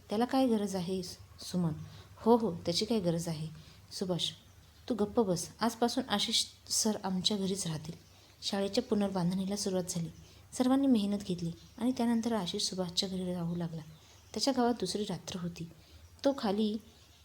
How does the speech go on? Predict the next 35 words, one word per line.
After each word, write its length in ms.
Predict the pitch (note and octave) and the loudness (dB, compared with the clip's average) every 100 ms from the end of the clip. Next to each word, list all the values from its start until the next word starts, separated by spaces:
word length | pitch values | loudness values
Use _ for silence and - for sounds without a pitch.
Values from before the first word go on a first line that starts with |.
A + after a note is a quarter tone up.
| - - - - - | -20 -20 -20 -20 -14
खोलीत 260 | - G3 G3 | -4 0 0
झोपला 320 | G3 F3 D#3+ | -2 -4 -4
होता. 320 | D#3 D#3 D3+ - - | -6 -6 -10 -10 0
तेवढ्यात 220 | A#3+ A#3+ | 0 0
अचानक 260 | C4 B3 B3 | -2 0 0
जोरात 200 | G#3 G#3 G#3 | 0 -4 -2
किंचाळण्याचा 580 | G3 F3 F#3+ G#3+ A3+ G3 | -4 -2 -2 -4 -4 -4
आवाज 180 | E3+ | -4
आला. 160 | E3 E3 - - - | -6 -8 -12 -18 -4
तो 60 | C4 | 0
उठून 260 | A#3 - B3 | 0 2 0
घराबाहेर 540 | G3+ G#3 F#3 F#3 F3+ | 2 -2 -4 -4 -4
उभा 180 | E3 F#3 | -2 -2
राहिला, 240 | E3 E3 E3 - - - - | -4 -6 -10 -14 -20 -20 -8
पण 80 | D4 D4 | -4 -2
तिथे 140 | C#4+ | 0
कोणीच 320 | C#4 G#3+ A3 | 2 2 2
दिसलं 280 | F#3 F3 E3+ | 0 -4 -4
नाही. 120 | D#3+ - - - - - | -6 -8 -16 -20 -18 -4
दुसरीकडे 460 | F#3+ B3 C4 C4 C4 | 0 4 4 4 2
बिरजूही 400 | G#3+ G#3 G#3 G#3+ | 4 2 0 0
घरात 320 | F#3+ F3 F3 | -2 -4 -2
आरामात 320 | E3 F3 F#3+ | -2 -2 -4
झोपला 280 | F#3 E3+ F3 | -4 -6 -2
होता. 200 | E3+ E3+ E3 - - - - | -4 -4 -12 -16 -20 -20 -12
अचानक 460 | - A3+ C4+ D4 C4 | -6 0 0 0 -2
बिरजूची 520 | F#3 G#3 F#3 G#3+ A3 B3+ | -2 0 0 -2 -2 -6
खाट 180 | - G3+ - - | -8 -8 -10 -6
हवेत 180 | F#3 G3 - | -4 -4 -4
उंच 220 | F#3+ F#3 | -4 -2
होऊ 180 | F#3+ F3+ | -2 -2
लागली. 280 | E3 D3+ D#3 - - - - - - | -4 -4 -8 -10 -16 -20 -20 -18 0
"बिरजू, 340 | G3+ F#3 A#3+ B3+ - | 2 2 0 -6 -4
काय 140 | G#3+ C4 | 0 4
होतंय? 360 | C4 B3+ G#3+ | 4 2 0